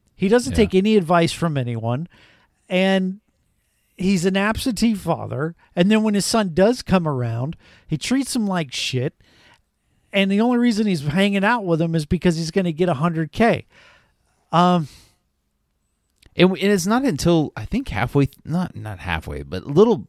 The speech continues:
Speaker 2: less than halfway through the movie that we find out that Hugh Jackman was this, um, former heavyweight boxer. And so we don't even get to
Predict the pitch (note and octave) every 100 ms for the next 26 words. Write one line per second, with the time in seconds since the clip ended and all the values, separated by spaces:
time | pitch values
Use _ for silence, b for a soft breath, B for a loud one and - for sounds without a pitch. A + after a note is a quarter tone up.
0 | A2 A#2+ B2+ - F#2+ G#2 G#2 G2+ G2+ G#2+
1 | G#2+ D#3+ B2 - b b b E3 D#3+ E3
2 | D3 F#3 F3+ F3+ C#3+ C3 F3 D3+ E3 F3+
3 | E3+ D3 D3 C3+ C#3+ C3+ - - - C#3
4 | C3+ C3 A#2+ A2 - - D#3 F#3+ F3 D#3+
5 | C#3 - - A2+ D#3 E3 E3 D#3+ A2 G3+
6 | - - D2+ - b b b b _ D3+
7 | D#3+ D3+ - F3+ E3 - - B2+ A3 E4
8 | E4+ C3+ A2+ D3 - A2 G#2